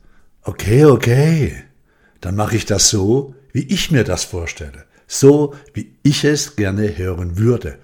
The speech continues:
Und vor allem so, dass es ein jeder versteht. Und Spaß muss es machen. Bloß nicht langweilig daherreden. So sind meine Gedanken,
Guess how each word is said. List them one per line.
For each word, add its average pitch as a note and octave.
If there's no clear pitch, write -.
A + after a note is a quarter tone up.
Und C#3+
vor -
allem C3+
so, A#2+
dass G2+
es -
ein F2
jeder F#2
versteht. D2+
Und D3
Spaß -
muss A2+
es E2
machen. D2+
Bloß B2
nicht B2+
langweilig G#2+
daherreden. E2+
So -
sind B2
meine F#2
Gedanken, F#2+